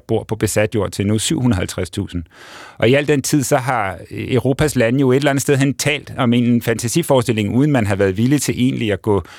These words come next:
til makronerne og sige, "Nu anerkender vi Palæstina, nu vil vi have den her løsning. Det forventer vi, Israel går ind i."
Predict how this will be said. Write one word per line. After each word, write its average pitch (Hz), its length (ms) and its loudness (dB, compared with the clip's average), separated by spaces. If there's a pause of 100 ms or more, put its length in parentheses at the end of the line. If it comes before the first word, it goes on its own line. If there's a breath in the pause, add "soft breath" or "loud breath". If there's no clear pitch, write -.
(140 loud breath)
til 98 120 -2
makronerne 131 560 2
og 107 60 0
sige, 113 160 -2
"Nu 131 120 2
anerkender 127 480 0
vi 113 120 -4
Palæstina, 117 520 -2
nu 123 140 0
vil 117 320 0
vi 151 60 0
have 117 140 -4
den 101 180 -4
her 101 100 -4
løsning. 95 400 -4
Det 110 80 -4
forventer 117 380 -2
vi, 110 80 -4
Israel 101 320 -6
går 90 120 -2
ind 82 160 -6
i." - 160 -18